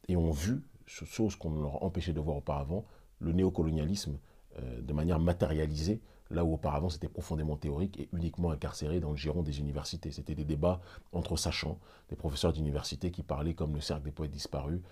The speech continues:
de, de, de la France-Afrique, du néocolonialisme. On a l'impression que c'était quelque chose qui a été uniquement, euh, enfer-, enfermé dans les livres d'histoire. On a rendu ça matériel. On a rendu ça concret pour les gens. J'aime pas forcément le terme concret, parce que je,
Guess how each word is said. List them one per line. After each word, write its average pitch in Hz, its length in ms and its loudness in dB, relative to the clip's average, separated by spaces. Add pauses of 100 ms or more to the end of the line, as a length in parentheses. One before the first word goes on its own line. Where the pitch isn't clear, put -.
(260)
de, - 380 0 (320)
de, 67 380 -2
de 67 120 -2
la 78 120 2
France-Afrique, 85 520 -2
du 80 120 -4
néocolonialisme. 73 720 0
On 78 100 2
a 76 40 2
l'impression 80 280 -2
que 85 60 -2
c'était 78 520 0
quelque 76 200 -4
chose 92 180 -2
qui - 120 -6
a 76 40 2
été 82 320 0 (480)
uniquement, 98 640 6
euh, 73 140 -2 (240)
enfer-, - 240 0 (220)
enfermé 98 320 2
dans 98 100 4
les 87 100 4
livres 82 160 0
d'histoire. - 440 -8 (440)
On 85 120 2
a 85 60 6
rendu 85 280 4
ça 78 140 0
matériel. 67 460 -4 (680)
On 78 160 0
a 73 120 0
rendu 87 320 4
ça 90 360 4 (100)
concret 95 440 2 (120)
pour 87 160 -2
les 78 100 2
gens. 65 160 -2
J'aime 73 140 -2
pas 87 100 -2
forcément 80 320 -2
le 73 60 -4
terme 76 180 -2
concret, 76 320 -4
parce 87 120 -4
que - 100 -8
je, - 120 -8